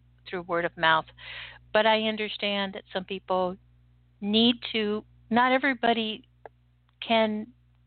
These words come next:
come to me, and that, that just means work with me because I just work a certain way, and I just may not be that person. But if I am that person, I will take you and help you and walk you up to that door, and you will get your,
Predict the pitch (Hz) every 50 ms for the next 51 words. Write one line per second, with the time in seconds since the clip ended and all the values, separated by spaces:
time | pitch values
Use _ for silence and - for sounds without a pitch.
0 | _ _ _ _ _ _ _ - - - 240 226 - - 226 214 208 196 196 190
1 | 196 202 202 - 196 196 202 196 - 214 - - 214 202 202 196 196 - - -
2 | - - - - - - - - - _ _ _ _ _ _ _ _ - 220 190
3 | 226 226 226 - 233 226 - 226 214 202 214 208 - 214 208 196 202 202 208 -
4 | - - - 202 220 240 - - 226 - - 214 - - 196 190 190 190 196 202
5 | 214 220 214 196 180 - - - 185 220 247 - 262 247 - 247 240 240 233 233
6 | 226 214 220 - 226 233 220 202 - - - 226 233 - - 196 185 180 - 190
7 | 190 202 185 - 202 196 196 202 214 247 262 247 220 208 175 - - - - 226
8 | 226 - - - 160 - - 190 196 208 214 196 196 208 208 196 - - - 214
9 | 208 - - 202 185 185 180 180 180 175 - _ - - - - - - - -
10 | - _ _ - - 170 170 175 170 - - - 202 190 190 - - 208 202 196
11 | 185 175 170 170 175 175 180 180 - - 180 180 175 180 - - - 175 175 170
12 | 170 170 - - 175 165 165 160 170 - 180 160 165 170 175 190 202 208 208 208
13 | 190 180 175 180 - - 180 - - - - 156 160 170 180